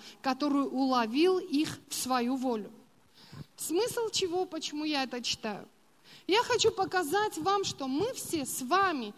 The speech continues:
в Доме Божьем сосуды. И мы пришли из мира. Мы пришли разные сосуды. И мы пришли, ра-, каждый из нас имеет свои дары, свои способности, свои таланты.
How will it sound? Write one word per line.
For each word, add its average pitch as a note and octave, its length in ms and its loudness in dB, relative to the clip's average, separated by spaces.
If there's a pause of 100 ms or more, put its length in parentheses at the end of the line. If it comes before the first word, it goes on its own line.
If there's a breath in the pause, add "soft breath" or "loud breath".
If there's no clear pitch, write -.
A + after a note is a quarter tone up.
(120)
в A3 100 -8
Доме F#4+ 600 4
Божьем C#4 600 -2
сосуды. C4 720 -4 (1000 loud breath)
И A4+ 120 0
мы B4+ 140 -2
пришли A4 500 2
из D#4 140 0
мира. F4 440 2 (580 loud breath)
Мы G#4 180 2
пришли A4+ 440 -4
разные F#4+ 640 2
сосуды. A3+ 680 -6 (880 loud breath)
И F#4+ 100 -2
мы A#4 140 0
пришли, A4 440 0
ра-, A#4 400 6
каждый G#4 520 2
из E4+ 120 -4
нас A4+ 340 -2
имеет G4 420 0
свои G4 400 2
дары, D4+ 420 0
свои D#4+ 380 0
способности, F4+ 960 -2
свои E4 380 0
таланты. F#4+ 680 0